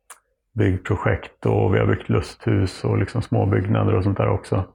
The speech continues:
Men, eh, i och med Emils backe då så,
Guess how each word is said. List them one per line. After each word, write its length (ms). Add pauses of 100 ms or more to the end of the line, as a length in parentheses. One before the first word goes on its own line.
(600)
Men, 340
eh, 300 (1000)
i 140
och 40
med 120
Emils 240
backe 340
då 160
så, 320